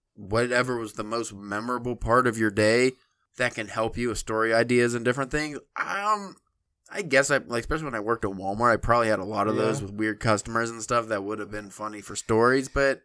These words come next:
Speaker 1: I, I never really tend to do that.
Speaker 2: Yeah, I was never a big diary guy myself either.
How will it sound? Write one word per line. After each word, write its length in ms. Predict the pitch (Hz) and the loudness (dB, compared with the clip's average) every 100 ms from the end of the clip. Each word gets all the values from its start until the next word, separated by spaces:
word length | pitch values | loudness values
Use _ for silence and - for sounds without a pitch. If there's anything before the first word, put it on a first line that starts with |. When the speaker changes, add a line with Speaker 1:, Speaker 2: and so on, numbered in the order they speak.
| _ | _
Speaker 1:
I, 400 | 139 151 156 151 147 | -4 -2 -2 -4 -10
I 140 | 151 | -10
never 200 | 160 151 123 | -6 -4 -4
really 240 | 113 101 | -4 -6
tend 200 | 113 107 | -8 -10
to 60 | 87 | -10
do 200 | 90 80 | -12 -12
that. 240 | 69 50 _ _ _ - | -14 -18 _ _ _ -8
Speaker 2:
Yeah, 200 | 151 165 | 0 2
I 40 | |
was 100 | 202 | 2
never 300 | 220 196 170 | 2 0 0
a 60 | 139 | 0
big 320 | 147 143 113 | 0 -2 0
diary 420 | 120 117 131 127 | 2 2 2 -2
guy 240 | 123 123 123 | 0 2 2
myself 580 | 107 101 120 120 113 | -2 -4 -2 -4 -4
either. 580 | - 123 135 139 147 147 | -8 -6 -2 0 -2 -4